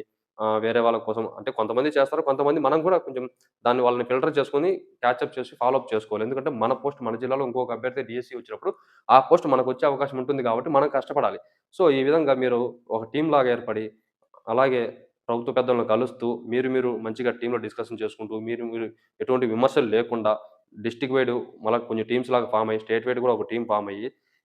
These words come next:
already నిరుద్యోగ జేఏసీ అధ్యక్షుడు కూడా మనకి పల్లా శ్రీనివాసరావుని కూడా కలవడం జరిగింది రీసెంట్‌గా. So ఆయన కూడా సమర్పించడం జరిగింది ఇది తమ వినతి పత్రంలో.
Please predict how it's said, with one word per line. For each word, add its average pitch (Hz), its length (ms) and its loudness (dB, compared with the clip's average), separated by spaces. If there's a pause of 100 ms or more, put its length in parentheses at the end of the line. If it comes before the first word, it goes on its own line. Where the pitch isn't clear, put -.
(320)
already 135 340 4 (420)
నిరుద్యోగ 127 420 2
జేఏసీ 127 280 2
అధ్యక్షుడు 117 380 -2
కూడా 120 180 4 (180)
మనకి 110 300 -2
పల్లా 113 180 2
శ్రీనివాసరావుని 117 500 -2
కూడా 131 100 0
కలవడం 110 300 -2
జరిగింది 101 260 -10
రీసెంట్‌గా. 107 400 -10 (400)
So - 100 2
ఆయన 139 240 8
కూడా 151 240 6
సమర్పించడం 127 480 0
జరిగింది 104 360 -2
ఇది 117 180 -2 (160)
తమ 110 160 -2 (240)
వినతి 110 220 -8
పత్రంలో. 107 340 -6